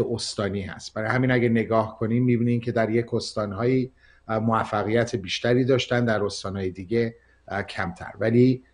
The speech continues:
اه، سعی و، اه، اولویت ما این بوده که نه تنها از، از خارج وارد کنیم، بلکه،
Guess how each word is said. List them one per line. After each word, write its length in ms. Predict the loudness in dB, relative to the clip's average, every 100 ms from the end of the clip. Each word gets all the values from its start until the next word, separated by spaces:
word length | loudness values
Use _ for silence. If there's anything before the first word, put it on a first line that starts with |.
| _ -4
اه، 220 | -2 -2 -4
سعی 600 | -6 0 2 4 6 8
و، 420 | 8 8 6 2 -10 -16 -6
اه، 220 | -6 0
اولویت 640 | 4 4 4 4 2 2 2
ما 120 | 4
این 180 | 4 4
بوده 160 | 2
که 100 | 0 0
نه 140 | 0
تنها 380 | 0 2 4 2
از، 240 | 0 -4
از 260 | -6 -6 -4
خارج 440 | -2 0 0 -2 0
وارد 300 | 2 2 -2
کنیم، 280 | -6 -4
بلکه، 520 | -4 -4 -4 -4 -4